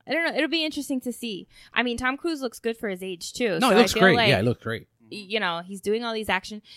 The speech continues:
Speaker 1: He knows what his niche is, and he does well with it.
Speaker 2: Oh,
Speaker 1: Like,
Speaker 2: yeah.
Speaker 1: he's never tried to go anywhere outside once he
Speaker 2: Yes,
Speaker 1: found
Speaker 2: he
Speaker 1: his niche.
Speaker 2: Yeah, I think once
Speaker 1: No,
Speaker 2: I
Speaker 1: well,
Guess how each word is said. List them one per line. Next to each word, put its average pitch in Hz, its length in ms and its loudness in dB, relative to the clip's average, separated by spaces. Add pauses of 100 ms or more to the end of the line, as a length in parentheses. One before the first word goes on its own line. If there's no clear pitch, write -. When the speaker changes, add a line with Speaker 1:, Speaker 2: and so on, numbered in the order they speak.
(140)
Speaker 1:
He 311 220 2
knows 302 340 2
what 302 140 0
his 262 240 -6
niche 247 360 -4
is, 160 440 -10
and 202 160 -4
he 220 180 -10
does 220 300 -4
well 208 260 -2
with 190 220 -6
it. 127 240 -10
Speaker 2:
Oh, 107 60 -8
Speaker 1:
Like, 120 100 0
Speaker 2:
yeah. 170 180 -2
Speaker 1:
he's - 80 -6
never 233 300 -2
tried 240 320 -4
to 202 80 -14
go 190 440 -6 (460)
anywhere 202 460 -4
outside 170 520 -2
once 170 260 -12
he 190 160 -10
Speaker 2:
Yes, 262 160 6
Speaker 1:
found - 100 -2
Speaker 2:
he 180 60 -4
Speaker 1:
his - 220 -10
niche. 165 360 -8
Speaker 2:
Yeah, 110 180 2
I 127 60 2
think 180 240 4
once 147 240 2
Speaker 1:
No, 151 60 6
Speaker 2:
I - 40 6
Speaker 1:
well, - 100 -2